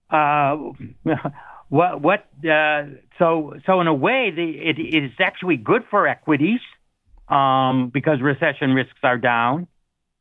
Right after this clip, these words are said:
and, um, it is not as good as it would be for, uh, bond holders as it would before. Why do I think that the current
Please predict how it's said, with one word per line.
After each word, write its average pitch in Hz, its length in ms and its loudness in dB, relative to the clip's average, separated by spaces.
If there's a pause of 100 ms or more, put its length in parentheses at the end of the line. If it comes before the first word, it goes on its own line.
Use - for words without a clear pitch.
(400)
and, 156 500 0 (300)
um, 135 720 0 (220)
it 175 100 0
is 160 200 0
not 180 460 0 (640)
as 160 160 -4 (160)
good 156 460 0 (320)
as 147 200 0
it 147 140 0
would 143 280 -2
be 131 360 0 (280)
for, 131 600 0
uh, 120 160 0
bond 135 760 0 (200)
holders 123 480 0
as 123 180 -2
it 113 80 -2
would 110 260 0
before. 110 500 0 (720)
Why 196 280 2
do 208 180 0
I 180 320 -2
think 147 340 0 (480)
that 135 420 -2 (720)
the 131 380 0 (840)
current 185 500 0